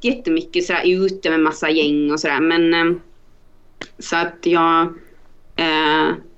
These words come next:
men det är som ni säger, ibland kan det ju bara bli så där att det liksom...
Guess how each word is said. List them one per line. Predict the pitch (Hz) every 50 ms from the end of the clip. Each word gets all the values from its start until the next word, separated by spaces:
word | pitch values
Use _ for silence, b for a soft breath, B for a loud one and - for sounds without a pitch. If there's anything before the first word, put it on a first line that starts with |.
| - - - -
men | 202 220
det | 226 320 285
är |
som | 240 247 247
ni | 254 262
säger, | - 262 220 226
ibland | 226 262 233 220 208
kan | 240 226
det | 233 240
ju | 226
bara | 285 285 269
bli | 247 214 180 180
så | - 233
där | 247 208
att | 202 -
det | 190
liksom... | 175 175 180 - - - 170 165 165 165 160